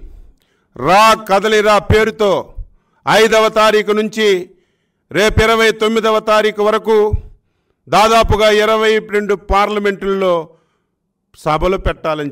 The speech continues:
చెప్పి నిర్ణయించాం. రోజుకు రెండు పార్లమెంటుల్లో జరిగినటువంటి బహిరంగ సభల్లో చంద్రబాబు నాయుడు గారు పాల్గొంటారు. ఆ సభకి లక్షలాది మంది ప్రజలు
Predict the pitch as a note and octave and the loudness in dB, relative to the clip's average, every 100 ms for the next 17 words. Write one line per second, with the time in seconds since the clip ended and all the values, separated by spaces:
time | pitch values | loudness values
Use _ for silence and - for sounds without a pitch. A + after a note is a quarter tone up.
0 | D3 C#3+ C#3 B2 A#2 A#2 A2 A2 E2 - | -8 -6 -6 -6 -6 -6 -6 -8 -8 -12
1 | - - _ _ _ _ _ E3 A3 A#3 | -20 -20 _ _ _ _ _ 0 2 2
2 | G#3+ A3+ A3+ A3 - G#3+ A3 A3 G#3+ G3+ | 2 2 2 2 2 2 0 -2 -2 -2
3 | G3+ F3+ C3 - - _ _ _ _ _ | -2 -2 -4 -8 -18 _ _ _ _ _
4 | _ G#2 D#3 F3+ F#3 F3+ F3 E3+ E3 D#3 | _ -4 0 2 2 -2 -4 -6 -6 -6
5 | B2+ D3+ G#3 F#3+ F3+ F3 D#3+ D#3 D#3 D#3 | -2 0 0 -2 -4 -4 -6 -4 -2 -2
6 | C3+ - _ _ - C3 D#3 D3 C#3 C3 | -4 -10 _ _ -8 -6 -4 -4 -4 -6
7 | C3 B2+ B2 A#2+ A#2 A2 A2+ A2+ G#2+ G2+ | -6 -6 -6 -6 -8 -8 -8 -8 -8 -10
8 | G#2 E2 - _ _ _ _ _ _ C#3+ | -10 -10 -12 _ _ _ _ _ _ 0
9 | G3+ G#3+ A3 A3 A#3 A#3+ A3 G3+ - _ | 0 2 0 0 0 0 2 0 -6 _
10 | _ _ C3 F#3 A3 - A#3 A#3 A#3+ A#3 | _ _ -2 0 0 0 2 4 2 2
11 | A3+ A3+ - G#3+ A3+ A#3+ A#3+ A3 G#3 | 0 -2 -2 -2 0 2 2 2 -2